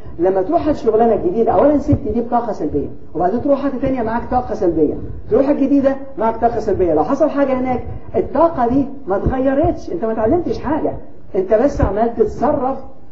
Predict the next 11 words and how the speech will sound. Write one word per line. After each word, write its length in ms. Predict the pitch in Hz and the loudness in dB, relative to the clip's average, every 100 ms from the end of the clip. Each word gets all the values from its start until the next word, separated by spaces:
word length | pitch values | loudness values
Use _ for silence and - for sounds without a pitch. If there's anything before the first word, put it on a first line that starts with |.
| - | -2
برد 340 | 190 262 226 | 0 2 0
فعل. 340 | 226 226 214 - - - - | 2 2 2 -2 -10 -8 -2
طب 120 | 233 | -2
الكلام 280 | 254 311 240 | 2 0 2
ده 80 | |
جه 80 | 190 | 0
منين؟ 220 | 170 151 - - - - - 143 | -2 -2 -6 -12 -12 -12 -12 -6
الكلام 280 | 185 220 | -2 0
ده 60 | 196 | 0
جه 100 | 180 | -2
منين؟ 240 | 180 170 | -2 -4